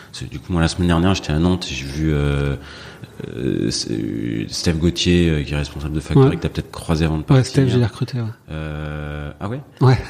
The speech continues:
Speaker 1: D'accord, ok. <laughs>
Speaker 2: En fait, c'était assez mar-, alors, ça, c'est assez marrant parce que, euh, j'ai eu, euh, un super manager, euh,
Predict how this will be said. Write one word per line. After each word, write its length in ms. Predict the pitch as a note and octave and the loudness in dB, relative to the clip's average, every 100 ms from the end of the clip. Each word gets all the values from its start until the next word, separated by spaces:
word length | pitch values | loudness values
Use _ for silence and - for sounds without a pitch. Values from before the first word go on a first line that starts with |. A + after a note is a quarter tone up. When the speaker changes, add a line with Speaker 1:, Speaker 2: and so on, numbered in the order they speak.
| - - | -6 0
Speaker 1:
D'accord, 580 | F#2 - F2+ F2 F2+ - | 0 0 -4 -6 -8 -14
ok. 280 | E2 - - - | -14 -12 -6 -4
<laughs> 100 | G#2+ - - - - | -4 -8 -12 -12 0
Speaker 2:
En 40 | |
fait, 160 | A#2 D3 | 2 2
c'était 200 | - B2+ | 2 0
assez 200 | A2 B2+ | 0 2
mar-, 200 | B2+ D#3+ | 2 4
alors, 280 | B2+ A2 - C3 C3+ | 2 2 -2 -10 -6
ça, 220 | D3 C3+ | -2 -2
c'est 140 | G#2+ A#2+ | 0 -2
assez 180 | - | 2
marrant 240 | C3+ B2 A#2 | 4 4 2
parce 160 | A#2 | -4
que, 280 | - A#2 A2+ - - - - - - - - - | -6 -4 -4 -8 -18 -20 -20 -20 -20 -20 -20 -6
euh, 880 | A#2+ A#2 A2+ A2 A2 A2 A2 G#2+ G#2+ - - - _ _ _ _ _ _ _ _ _ - | -2 0 0 0 0 0 0 -2 -4 -8 -20 -20 _ _ _ _ _ _ _ _ _ 2
j'ai 180 | A#2+ A#2+ | 6 8
eu, 220 | C#3 D3 | 8 8
euh, 180 | A#2 A2+ A2+ | 6 2 0
un 40 | G#2+ | -4
super 280 | - C#3 | -2 0
manager, 520 | B2+ A#2 A2 A#2 A#2+ | 2 2 2 0 -2
euh, 80 | A2+ | -4